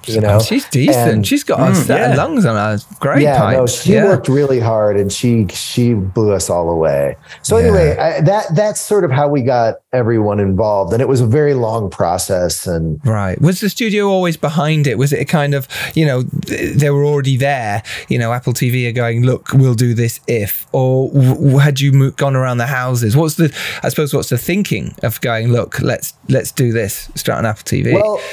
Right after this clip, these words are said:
Speaker 1: okay. So we had Will Ferrell and we
Speaker 2: Mm-hmm.
Speaker 1: went to,
Speaker 2: That helps.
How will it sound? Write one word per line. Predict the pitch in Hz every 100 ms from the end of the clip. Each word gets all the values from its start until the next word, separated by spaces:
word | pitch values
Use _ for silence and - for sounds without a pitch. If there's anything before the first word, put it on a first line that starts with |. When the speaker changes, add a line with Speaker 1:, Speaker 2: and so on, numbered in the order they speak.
| - - - -
Speaker 1:
okay. | 160 160 123 -
So | - 156 143 - -
we | 135 147 156
had | 131 190 262 240
Will | 165 160 156
Ferrell | - 95 78 67 73 - _ _ - - _ _
and | 139 143
we | 127
Speaker 2:
Mm-hmm. | 107
Speaker 1:
went | 101 - -
to, | - 175 143
Speaker 2:
That | 135
helps. | 107 95 - -